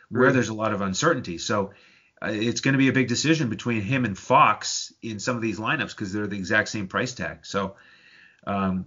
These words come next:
Speaker 1: that'll be something to, to monitor here throughout the day. Um,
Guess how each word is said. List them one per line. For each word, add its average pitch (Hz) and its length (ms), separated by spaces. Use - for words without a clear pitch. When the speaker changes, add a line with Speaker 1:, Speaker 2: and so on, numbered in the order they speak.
Speaker 1:
that'll 135 220
be 147 160
something 139 300
to, 113 160
to 131 180
monitor 117 460
here 113 180
throughout 110 300
the 107 80
day. 104 360
Um, 107 420